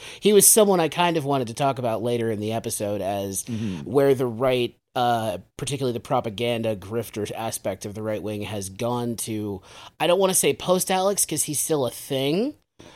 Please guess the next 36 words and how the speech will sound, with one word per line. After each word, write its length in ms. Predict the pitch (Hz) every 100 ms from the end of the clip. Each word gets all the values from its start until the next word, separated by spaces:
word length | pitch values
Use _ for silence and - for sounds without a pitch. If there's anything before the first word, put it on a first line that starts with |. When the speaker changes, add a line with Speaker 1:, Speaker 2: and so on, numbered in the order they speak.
| - 165
Speaker 1:
but 200 | 208 202
it 60 | 208
Speaker 2:
Mm-hmm. 60 |
Speaker 1:
seems 520 | 214 277 294 285 220 202
that 560 | 214 185 156 - -
not 240 | 190 220 226
necessarily 680 | 233 220 - 196 180 165
his 200 | 156 147
relevance, 540 | 135 147 147 131 127 120
but 120 | 131
his 180 | 123 123 - 127
efficacy 640 | 139 185 196 185 196 196
has 240 | 185 180 151
waned 400 | 151 175 190 190
over 220 | 196 202
time 420 | 196 202 214 208 - _ _ -
as 160 | 123 -
things 240 | 143 143
have 100 | 139
Speaker 2:
I 40 |
Speaker 1:
gotten 400 | 143 135 131 131
more 260 | 127 135 131
overt 600 | 127 113 104 127 123 - -
and 200 | 120 120
more 260 | 117 113
extreme. 840 | 110 - - 123 123 117 107 92 92 _ _ _ _ _ _ _ _ -
Speaker 2:
I 120 | 156
think 240 | 156 233 240
Speaker 1:
Uh, 40 |
Speaker 2:
so. 180 | 175 156
I 80 | 123
think 180 | 196
especially 520 | 185 127 143 151 143 127
with 240 | 113 -
the, 240 | 107 104
uh, 280 | 95 87 87